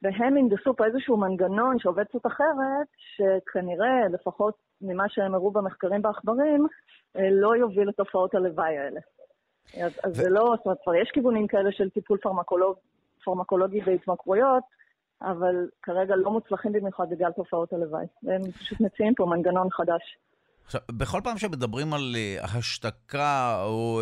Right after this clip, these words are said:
Speaker 2: מניעה של חלבון מסוים וכולי שקשור לאיזשהו תהליך, אנחנו יודעים הרי שאיכשהו הדברים הם יותר מורכבים,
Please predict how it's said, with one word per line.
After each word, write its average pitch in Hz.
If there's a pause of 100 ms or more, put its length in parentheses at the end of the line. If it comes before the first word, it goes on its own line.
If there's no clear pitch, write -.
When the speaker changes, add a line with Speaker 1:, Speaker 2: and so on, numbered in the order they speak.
Speaker 2:
מניעה 117
של 135
חלבון 117
מסוים 120
וכולי 117
שקשור 123
לאיזשהו 107
תהליך, 98
אנחנו 113
יודעים 104
הרי 127
שאיכשהו -
הדברים 143
הם 165
יותר 147
מורכבים, 120